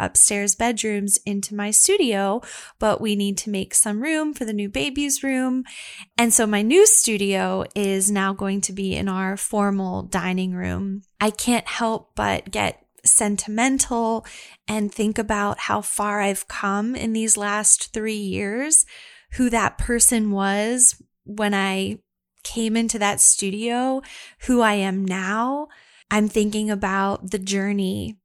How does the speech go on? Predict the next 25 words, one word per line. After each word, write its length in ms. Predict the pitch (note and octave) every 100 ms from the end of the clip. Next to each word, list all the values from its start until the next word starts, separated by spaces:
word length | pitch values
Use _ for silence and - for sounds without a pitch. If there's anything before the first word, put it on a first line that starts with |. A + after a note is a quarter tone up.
| -
that, 440 | G3+ G3 G3 - -
that 200 | G#3 G3
I've 280 | F#3+ F#3+ -
been 200 | F#3+ F#3+
on. 600 | G#3 C#4+ G3 - - - _ - - -
I 160 | G#3+ G#3+
feel 320 | - G#3+ G#3+
like 420 | G3+ G3+ - - -
change 720 | - A3+ A#3 B3+ B3 B3 B3+ C#4
is, 600 | G#3 G3+ G3+ F#3+ G3 - -
is 180 | G#3+ G#3
afoot 640 | G#3+ - G#3 - - - -
and 280 | G3+ G3 G3
a 60 | G3
good 260 | D#4 C#4
time 420 | - C#4 A#3 G#3+
for 260 | G#3+ F#3+ F#3
it 220 | F#3 -
with 380 | G#3 F#3+ G3 - -
spring 680 | - - C4 A#3+ A3+ A3+ G#3
and 140 | F#3
the 60 | F#3+
change 360 | - A3 G3+
of 120 | F#3+
studios. 960 | - - B3 A#3 A3 G3+ G3 F#3+ F#3+